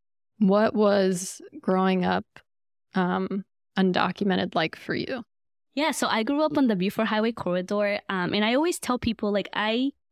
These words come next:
Speaker 2: feel so privileged that I grew up in this area because this highway, you can get banh mi, pho, Korean barbecue, you can get pupusas, tacos,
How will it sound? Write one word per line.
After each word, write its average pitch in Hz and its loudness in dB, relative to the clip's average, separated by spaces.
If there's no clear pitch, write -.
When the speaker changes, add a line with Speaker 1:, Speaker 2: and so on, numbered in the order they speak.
Speaker 2:
feel 285 0
so 277 0
privileged 254 0
that 208 0
I 202 0
grew 226 0
up 220 -4
in 220 -2
this 202 -2
area 220 0
because 185 -4
this 233 -4
highway, 208 0
you 196 0
can 214 2
get 190 0
banh 214 2
mi, 208 -2
pho, 196 0
Korean 226 0
barbecue, 196 0
you 208 -4
can 202 0
get 196 -2
pupusas, 254 0
tacos, 247 0